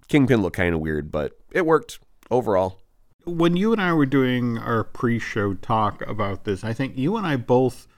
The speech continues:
Speaker 2: were a little concerned, at least in regard to audience size for Into the Spider-Verse. Now, you went to a late show, right? Well, what time was, was yours?
Speaker 1: I wanna say it was, like, ten at night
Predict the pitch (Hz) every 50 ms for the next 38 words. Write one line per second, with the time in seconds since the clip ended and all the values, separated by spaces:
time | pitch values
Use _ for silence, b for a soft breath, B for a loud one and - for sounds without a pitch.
0 | _ _ _ _ _ _ _ _ - 131 131 127 123 117 113 113 113 123 156 180
1 | 214 190 - - - 151 147 143 - - 160 147 147 143 127 101 92 87 87 90
2 | 90 87 - - - - 131 117 - 143 139 139 151 - - 139 123 117 117 113
3 | 110 107 101 - - 120 110 110 107 104 104 104 101 104 107 104 104 107 110 107
4 | - - 240 285 349 269 107 85 82 - - - 101 85 80 80 82 87 - -
5 | - - 117 107 104 101 101 101 98 92 b b b b b b b b b b
6 | - 143 131 123 127 113 - - - 120 117 107 98 104 101 - - - 139 147
7 | 151 202 247 269 277 262 - - 196 180 160 151 143 139 143 156 165 165 - -
8 | - - 107 87 87 95 107 120 139 160 156 147 143 139 139 147 151 151 - 170
9 | 165 165 160 165 170 165 147 - - - 151 139 - - 147 151 185 220 277 277
10 | 262 208 - - - - - - _ - 196 202 - - 151 135 127 113 95 104
11 | 101 90 - - 104 101 101 101 78 90 95 95 95 104 104 -